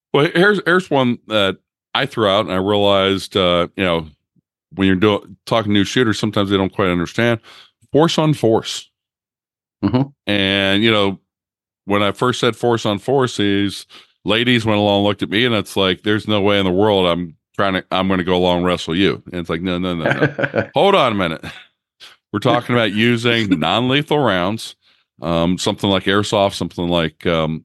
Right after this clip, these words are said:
Speaker 1: uh, s-, simunitions, but from the standpoint of being able to go through and have that same adrenaline rush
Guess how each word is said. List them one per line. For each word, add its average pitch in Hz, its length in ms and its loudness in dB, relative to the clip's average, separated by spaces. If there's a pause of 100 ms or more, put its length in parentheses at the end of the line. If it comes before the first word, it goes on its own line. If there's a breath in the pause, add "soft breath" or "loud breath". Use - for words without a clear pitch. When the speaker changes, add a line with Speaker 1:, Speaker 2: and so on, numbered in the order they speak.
Speaker 1:
uh, 78 160 -2
s-, - 280 -8 (100)
simunitions, 104 800 0 (400 loud breath)
but 110 140 0
from 101 160 -4
the 101 60 2
standpoint 113 520 0
of 98 140 0
being 101 140 2
able 95 100 2
to 92 80 -2
go 92 220 2
through 110 440 2
and 87 100 -2
have 90 260 -2
that 90 200 -2
same 92 220 0
adrenaline 92 640 0
rush 87 420 0